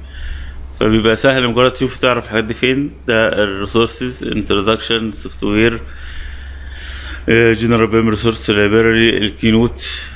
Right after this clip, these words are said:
الحاجات الأساسية دي بقى في الآخر. آه، كان هو أصلًا هو بيتكلم بيقول لك روح لل-، لل-، لل-، للخاتمة، هتلاقي الموديل فايل نيمينج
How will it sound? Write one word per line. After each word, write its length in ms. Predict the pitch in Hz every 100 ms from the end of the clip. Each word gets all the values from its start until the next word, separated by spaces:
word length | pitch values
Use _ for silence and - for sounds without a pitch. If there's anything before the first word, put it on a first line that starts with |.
| -
الحاجات 240 | - 107
الأساسية 460 | 95 95 - 113 120
دي 220 | 120 117
بقى 200 | 117 113
في 80 | -
الآخر. 500 | 107 110 123 110 - -
آه، 720 | 104 98 95 95 98 104 - - - - - - 123
كان 560 | 131 117 113 110 104 98
هو 260 | 123 113 113
أصلًا 220 | 127 131
هو 80 | 131
بيتكلم 400 | 123 131 131 123
بيقول 180 | 120 117
لك 160 | -
روح 220 | 123 123
لل-، 720 | 110 110 104 101 101 98 98
لل-، 520 | 98 92 104 101 98 98
لل-، 580 | 95 95 95 95 95 87 - - - - - -
للخاتمة، 600 | 107 107 - 110 123 131
هتلاقي 260 | 117 113 120
الموديل 500 | 113 110 113 113 101
فايل 320 | 110 113 110
نيمينج 260 | 110 113